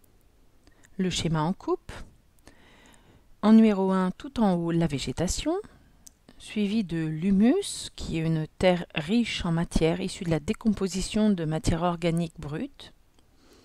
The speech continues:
Puis la couche arable, qui est un mélange riche en humus et en minéraux. Le sous-sol, qui est pauvre en humus avec peu de traces de vie. Et la roche mère,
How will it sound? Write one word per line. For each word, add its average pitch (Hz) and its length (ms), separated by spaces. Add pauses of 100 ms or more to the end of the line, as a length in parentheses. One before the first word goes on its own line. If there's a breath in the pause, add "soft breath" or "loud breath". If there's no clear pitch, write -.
(720 soft breath)
Puis 262 420
la 202 240
couche - 300
arable, 202 500 (160)
qui - 160
est 185 180
un 175 140
mélange 190 560
riche - 380
en 214 80
humus 190 540
et 226 120
en 220 100
minéraux. 165 560 (1400 soft breath)
Le 269 160
sous-sol, 196 640
qui - 220
est 185 40
pauvre 247 360
en 220 120
humus 185 600
avec 170 420
peu 247 160
de 240 100
traces 185 300
de 160 120
vie. 147 340 (1300)
Et 285 100
la 294 140
roche 208 360
mère, 165 460